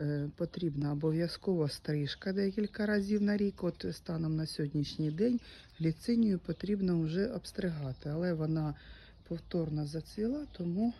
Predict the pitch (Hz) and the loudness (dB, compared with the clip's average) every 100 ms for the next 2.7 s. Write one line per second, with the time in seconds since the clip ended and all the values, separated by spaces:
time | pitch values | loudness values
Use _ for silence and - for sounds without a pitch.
0 | - - 160 156 143 156 196 240 233 - | -10 -8 -4 -2 -2 -2 -2 -4 -6 -12
1 | - - - - - - - 156 151 147 | -20 -20 -20 -20 -20 -20 -10 -6 -4 -2
2 | 151 156 170 147 - 202 214 | -4 -6 -8 -10 -4 -2 -2